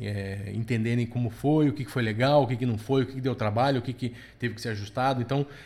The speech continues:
é uma nova forma aí que a gente tá pensando pra, pra organizar, tá?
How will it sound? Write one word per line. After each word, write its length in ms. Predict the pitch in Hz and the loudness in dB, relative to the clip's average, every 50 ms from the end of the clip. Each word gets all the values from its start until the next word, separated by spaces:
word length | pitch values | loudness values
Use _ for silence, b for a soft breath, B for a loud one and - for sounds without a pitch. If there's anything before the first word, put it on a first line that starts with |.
| B B B | B B B
é 60 | - | 0
uma 140 | 123 135 135 | 2 2 4
nova 180 | 147 147 147 | 2 2 0
forma 320 | 120 - 147 143 139 135 139 | 0 0 2 2 2 2 2
aí 60 | 135 | 0
que 80 | 139 | -2
a 20 | 143 | -2
gente 80 | 120 | -2
tá 80 | - 139 | -2 -2
pensando 460 | - - 139 120 - - 131 131 135 | -2 -2 -2 -2 -2 -2 -2 -2 -2
pra, 420 | 120 - 139 131 123 117 107 104 101 | -2 0 0 2 2 2 2 0 -2
pra 220 | 107 117 123 123 | -2 0 0 2
organizar, 500 | 123 123 139 139 139 123 113 110 95 - | 2 4 4 4 4 2 2 0 -2 -2
tá? 220 | - 120 123 120 | -2 0 -2 -2